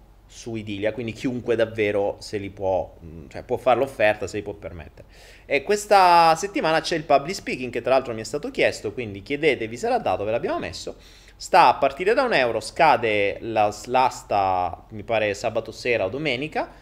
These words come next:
quindi chi, eh, farà l'offerta maggiore alla fine se lo sarà aggiudicato. Credo che adesso sia più o meno forse a undici euro, dieci euro, insomma c'è già qualche offerta. Ovviamente siamo pochi ancora, però è un giochino tra di noi.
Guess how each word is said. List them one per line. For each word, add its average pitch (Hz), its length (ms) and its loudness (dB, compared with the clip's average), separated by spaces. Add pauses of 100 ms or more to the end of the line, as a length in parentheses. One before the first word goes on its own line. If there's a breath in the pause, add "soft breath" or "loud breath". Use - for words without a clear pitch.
(140 loud breath)
quindi 117 240 -12
chi, 156 460 -10
eh, - 180 -10
farà 151 240 2
l'offerta 147 400 -2
maggiore 165 400 -4
alla 170 120 -2
fine 110 200 -10
se 113 140 -8
lo 104 40 -6
sarà 101 200 -4
aggiudicato. 90 500 -10 (300 soft breath)
Credo 190 260 2
che 147 80 2
adesso 151 400 2
sia 127 240 -4
più 131 140 -10
o - 20 -8
meno 113 600 -2
forse - 340 -8
a 104 40 0
undici 104 460 -10
euro, 85 300 -4
dieci 90 320 -12
euro, 87 120 -10
insomma 104 220 -10
c'è 123 220 -2 (100)
già 147 220 2
qualche 123 320 2
offerta. 107 320 -4
Ovviamente 160 360 0
siamo 156 300 0
pochi 123 320 2
ancora, 131 380 2
però 131 160 2
è 117 80 4
un 127 100 -8
giochino 135 400 -4
tra 127 160 -4
di 127 80 -6
noi. 117 220 -4